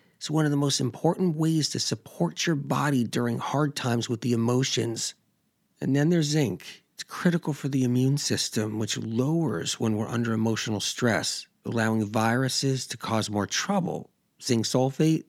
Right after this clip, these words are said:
is the best option. If you want to know what supplements that I trust for myself,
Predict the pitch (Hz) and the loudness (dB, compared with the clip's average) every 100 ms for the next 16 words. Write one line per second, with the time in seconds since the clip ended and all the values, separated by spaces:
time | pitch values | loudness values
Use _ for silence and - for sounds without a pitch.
0 | - 107 101 98 90 - 101 104 - 104 | -4 -2 0 -2 -2 0 0 -2 -4 -4
1 | 139 _ 123 123 139 226 262 254 185 - | -6 _ -2 2 4 4 4 2 0 0
2 | 147 143 135 131 120 107 110 - 113 - | 0 2 2 2 0 0 0 0 -2 -2
3 | - 101 92 - 120 120 - | -2 -2 0 2 2 2 -4